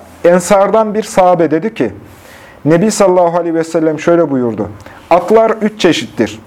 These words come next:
Bunlardan birisi sahibinin Allah yolunda bağladığı attır. Bunun ücreti ecirdir,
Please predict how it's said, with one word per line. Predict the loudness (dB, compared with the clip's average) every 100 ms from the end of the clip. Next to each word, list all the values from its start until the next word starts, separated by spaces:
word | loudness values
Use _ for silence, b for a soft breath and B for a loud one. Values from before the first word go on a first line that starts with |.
| 0
Bunlardan | 2 2 2 0 0
birisi | -2 -2 -4 -6 -6 -20 B B B B
sahibinin | 0 2 2 0 -2 -2 -4 0
Allah | 2 2 2
yolunda | 0 0 0 2
bağladığı | 2 2 2 0 -2
attır. | -2 -6 -8 -10 -10 -18 -20 B B B B B B
Bunun | 2 4 2 -2 -2
ücreti | 0 2 0 0 -2 0
ecirdir, | 0 0 0 0 -4 -6